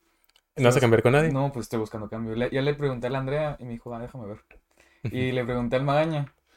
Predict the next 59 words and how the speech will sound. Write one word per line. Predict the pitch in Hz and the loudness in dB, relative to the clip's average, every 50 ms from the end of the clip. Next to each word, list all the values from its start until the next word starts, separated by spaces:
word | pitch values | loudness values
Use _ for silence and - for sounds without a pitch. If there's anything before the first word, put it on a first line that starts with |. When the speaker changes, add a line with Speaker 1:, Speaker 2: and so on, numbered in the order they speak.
| _ - | _ -12
Speaker 2:
y | 131 | -8
me | 127 127 | -6 -6
dice, | 127 120 127 123 120 113 - | -6 -6 -6 -6 -6 -6 -4
voy | - 127 | -2 0
a | 127 | 2
ver | 127 131 | 2 2
a | 131 | 0
mi | 127 117 | -2 -4
novia | 117 120 123 | -6 -6 -6
en | 117 | -6
la | 107 - | -6 -8
tarde. | 117 110 110 110 - _ | -8 -8 -10 -10 -14 _
Y, | - 110 | -12 -10
y | 123 107 131 135 135 131 - - - _ _ | -10 -8 -6 -4 -4 -4 -6 -10 -18 _ _
Speaker 1:
<laughs> | _ _ _ _ - | _ _ _ _ -8
Speaker 2:
nada | 127 131 143 | -2 0 0
más | 147 143 | 2 2
me | 143 | 0
queda | 120 127 139 | 0 0 0
la | 139 123 | 0 -2
Priscila. | - 117 107 120 120 120 113 - _ _ _ | -2 -6 -8 -8 -8 -8 -8 -10 _ _ _
Y | - 123 131 | -4 0 0
el | 127 127 127 123 | 2 4 4 4
Alan. | 127 131 127 117 117 117 - _ _ _ _ _ _ _ _ _ _ _ _ _ _ _ _ _ _ _ _ _ | 4 4 4 0 -4 -6 -10 _ _ _ _ _ _ _ _ _ _ _ _ _ _ _ _ _ _ _ _ _
Pero | - 123 117 117 113 107 | -6 -4 -2 -2 -2 0
a | 107 | 0
ver | 107 104 104 | -2 -2 -4
si | - 117 | -6 -10
me | 113 101 | -10 -8
quiere | - 107 101 - | -8 -10 -8 -4
Speaker 1:
¿El | - 113 113 | 2 4 6
Alan | 110 113 | 6 6
Speaker 2:
cambiar. | 117 117 127 135 139 131 | 6 6 6 6 4 2
Speaker 1:
Güero? | - _ _ | -4 _ _
Speaker 2:
Ajá. | - 113 104 107 98 92 - _ _ _ - | -18 -16 -14 -14 -14 -16 -18 _ _ _ -2
Speaker 1:
No | 135 117 | 0 0
va | 110 | 0
a | 101 | 0
querer. | - 104 92 95 101 - - _ _ _ | 0 -2 -4 -4 -4 -8 -12 _ _ _
Speaker 2:
Ya | - 127 117 | -4 -4 -4
sé. | 117 - 127 123 127 127 120 117 110 110 117 120 117 | -2 -2 0 0 0 0 -2 -4 -6 -4 -4 0 2
Hoy, | 123 127 139 | 4 4 6
le, | 143 151 147 135 | 6 6 6 6
hoy | 139 143 139 | 4 2 0
como | 151 147 151 143 | 0 -2 -2 -2
que | 127 | -2
le | 123 117 | -4 -4
tiré | 107 123 120 | -2 0 2
la | 131 135 131 | 2 0 0
pedrada | - 120 117 123 135 131 | -2 -4 -2 -2 -2 -4
porque | 127 123 - 117 | -6 -8 -8 -8
llegamos | 113 120 123 127 | -8 -8 -8 -8
temprano. | - 120 113 131 135 151 151 135 131 - | -2 0 2 2 2 0 -2 -4 -6 -10
Speaker 1:
<laughs> | _ _ _ _ _ _ _ _ _ _ _ | _ _ _ _ _ _ _ _ _ _ _
Speaker 2:
Y | 117 117 | -8 -8
me | 113 110 107 107 | -8 -8 -8 -10
dijo, | 107 104 - - 113 110 104 104 107 107 113 | -10 -12 -12 -12 -12 -12 -10 -10 -12 -12 -10
ah, | 123 135 143 139 139 139 131 127 | -10 -10 -8 -8 -10 -10 -12 -12
órale. | 127 127 127 123 120 120 120 | -12 -12 -12 -12 -14 -16 -18